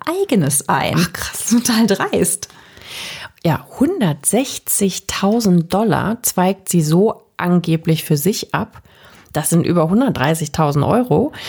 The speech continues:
Speaker 2: Und das fällt allen <laughs> Ernstes erst dann auf, als sie die Zahnarztpraxis verlässt und bei ihrem Mann arbeitet.
Speaker 1: Aber wie sehr der da auch vertraut haben muss, der Zahnarzt, ne? Ich meine, hundertdreißigtausend Euro,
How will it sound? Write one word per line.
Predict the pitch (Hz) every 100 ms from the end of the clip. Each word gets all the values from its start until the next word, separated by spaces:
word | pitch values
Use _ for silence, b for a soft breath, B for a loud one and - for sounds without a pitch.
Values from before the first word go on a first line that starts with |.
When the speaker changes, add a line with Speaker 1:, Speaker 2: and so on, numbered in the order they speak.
| B B
Speaker 2:
Und | 202 196
das | 180 -
fällt | - 247 339 -
allen | 190 196 202
<laughs> | - -
Ernstes | 185 220 226 - 165
erst | - 151 147 - -
dann | 151 330 359
auf, | - 135 269 311 B B B B -
als | 190 -
sie | 185
die | 180
Zahnarztpraxis | - 175 190 165 160 - 160 - 156
verlässt | - 143 143 277 - B B B -
und | 196
bei | 208
ihrem | - 240 254
Mann | 320 240
arbeitet. | 117 - - - 202
Speaker 1:
Aber | 180
wie | 180
sehr | 165 180
der | 190 170
da | 165 170
auch | -
vertraut | 180 - 165 196
haben | 311 311
muss, | 175
der | 170 160
Zahnarzt, | 156 165 165 170 -
ne? | 185
Ich | 180
meine, | 160
hundertdreißigtausend | 180 240 - 202 220 214 - 180 165 165
Euro, | 180 302 208 156 156